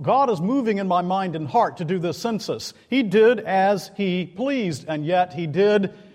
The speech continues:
in accordance with absolute predestination.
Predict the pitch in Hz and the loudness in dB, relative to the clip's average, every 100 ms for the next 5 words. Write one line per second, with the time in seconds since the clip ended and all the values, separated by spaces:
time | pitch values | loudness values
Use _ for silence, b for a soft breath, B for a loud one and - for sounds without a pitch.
0 | B 156 147 - 202 185 190 143 - - | B -8 -6 2 2 4 -2 -6 -12 -14
1 | b b 147 - 170 165 - 170 156 143 | b b -6 0 0 0 -6 -4 -4 -6
2 | - 147 139 - - 131 113 104 - 101 | -6 -2 -2 -4 -8 -8 -8 -10 -16 -20